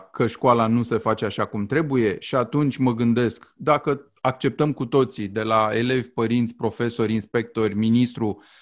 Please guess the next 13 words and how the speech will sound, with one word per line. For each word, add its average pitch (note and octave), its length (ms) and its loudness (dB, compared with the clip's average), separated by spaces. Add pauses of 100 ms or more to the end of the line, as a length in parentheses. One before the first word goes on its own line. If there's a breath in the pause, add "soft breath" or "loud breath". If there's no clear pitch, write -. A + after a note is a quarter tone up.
(160 soft breath)
că C#3 120 4
școala E3 340 4
nu E3+ 160 4
e F3+ 120 6
ce B2 180 0
trebuie A2+ 340 0
în G#2+ 60 -2
România A2 600 0
de G2+ 100 -6
atâta A2 300 -2
amar G#2+ 260 0
de A2 100 -2
vreme, A2 420 -2